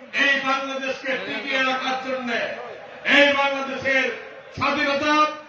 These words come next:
সার্বভৌমত্ব, গণতন্ত্রকে অক্ষুণ্ণ রাখার জন্য আপনাদেরকে ভূমিকা রাখতে হবে। আগামীর যে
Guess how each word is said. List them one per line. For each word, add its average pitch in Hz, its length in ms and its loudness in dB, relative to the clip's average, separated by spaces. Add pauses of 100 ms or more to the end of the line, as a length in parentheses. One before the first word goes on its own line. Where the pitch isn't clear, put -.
(280)
সার্বভৌমত্ব, 294 720 0 (680)
গণতন্ত্রকে 302 680 -2 (100)
অক্ষুণ্ণ 302 320 -8 (120)
রাখার 269 320 -4
জন্য 254 200 -4 (1300)
আপনাদেরকে 240 500 -2 (120)
ভূমিকা 233 300 2 (100)
রাখতে - 300 0
হবে। 175 200 -4 (1000)
আগামীর 254 460 4 (1040)
যে 233 100 4